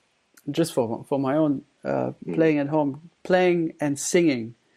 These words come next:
Speaker 1: you know?
Speaker 2: Yeah.
Speaker 1: Because I sing along when I play lines sometimes,
Speaker 2: Mm-hmm.
Speaker 1: but I
Speaker 2: Mm-hmm.
Speaker 1: rarely do something different that I do
Speaker 2: Right.
Speaker 1: when I play. But seeing you was really an eye-opener on that level, you know? And you've been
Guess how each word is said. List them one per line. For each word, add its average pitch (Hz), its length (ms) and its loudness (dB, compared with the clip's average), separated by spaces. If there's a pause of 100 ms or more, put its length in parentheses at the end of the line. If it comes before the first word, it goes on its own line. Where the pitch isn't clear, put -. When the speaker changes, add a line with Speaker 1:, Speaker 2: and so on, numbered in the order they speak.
(200)
Speaker 1:
you 147 80 0
know? 139 180 2
Speaker 2:
Yeah. - 120 2
Speaker 1:
Because 190 240 4
I 190 80 6
sing 185 280 2
along 156 300 4
when 151 140 0
I 139 80 0
play 139 260 0
lines 160 320 0
sometimes, 120 540 -6
Speaker 2:
Mm-hmm. 92 260 -2 (200)
Speaker 1:
but 160 140 2
I 175 40 6
Speaker 2:
Mm-hmm. 165 120 4
Speaker 1:
rarely 185 260 4
do 175 160 0
something 156 500 0 (120)
different 147 600 2 (580)
that 151 160 2
I 147 80 4
do 156 400 6
Speaker 2:
Right. 87 200 2 (400)
Speaker 1:
when 147 200 -2
I 143 80 -2
play. 135 460 2 (540)
But 160 160 2
seeing 214 280 4
you 196 360 6 (100)
was 165 340 0
really 175 420 6
an 156 220 0
eye-opener 160 560 0
on 147 160 -6
that 151 200 0
level, 135 340 -4
you 135 140 -4
know? 135 260 -6 (460)
And 160 100 4
you've 190 220 2
been 160 360 2